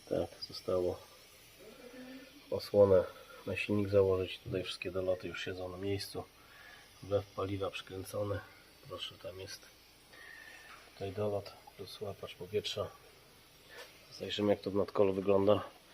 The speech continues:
Później może jak podniosę do góry, też jeszcze pokażę od góry, jak to wygląda. Od spodu, znaczy. Tutaj łapacz. Tutaj dola, tutaj mamy filtr powietrza od spodu.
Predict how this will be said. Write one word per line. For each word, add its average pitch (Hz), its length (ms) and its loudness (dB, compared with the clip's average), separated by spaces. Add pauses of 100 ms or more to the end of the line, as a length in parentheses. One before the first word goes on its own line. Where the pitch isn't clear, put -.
(380)
Później - 260 2
może 101 160 8
jak 104 100 8
podniosę 104 380 6
do 101 80 4
góry, 104 200 8
też 95 200 4
jeszcze 101 200 8 (360)
pokażę 101 320 8
od 95 100 8
góry, 104 260 10
jak 90 140 4
to 101 100 2
wygląda. 95 440 2 (960)
Od 104 100 -4
spodu, 104 380 8
znaczy. - 380 -8 (800)
Tutaj 92 140 -8
łapacz. 101 460 -2 (1900)
Tutaj - 280 -4
dola, 98 300 4
tutaj - 300 -4
mamy 98 240 -2
filtr - 260 -6
powietrza 101 540 -2
od - 100 -12
spodu. 98 400 -6